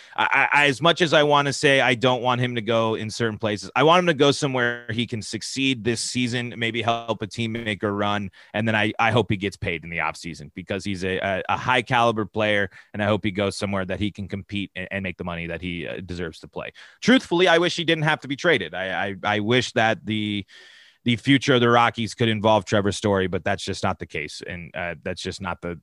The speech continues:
not the hand that we've been dealt as Rockies fans.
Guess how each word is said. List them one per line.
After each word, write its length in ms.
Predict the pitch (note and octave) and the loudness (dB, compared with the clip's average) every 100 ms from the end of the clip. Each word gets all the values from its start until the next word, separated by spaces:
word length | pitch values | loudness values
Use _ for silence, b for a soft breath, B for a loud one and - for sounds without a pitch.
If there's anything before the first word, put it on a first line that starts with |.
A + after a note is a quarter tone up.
| - | -2
not 240 | C3 - | 0 2
the 80 | C#3 | 2
hand 260 | C3+ B2 | 2 2
that 120 | A#2 G#2 | 2 0
we've 140 | F#2 | -2
been 180 | G2 F#2 | -2 0
dealt 260 | G2+ F2+ | 0 0
as 100 | E2+ | -6
Rockies 380 | F#2 D2 - F2 | -4 -4 -6 -12
fans. 380 | - - - - | -16 -18 -20 -20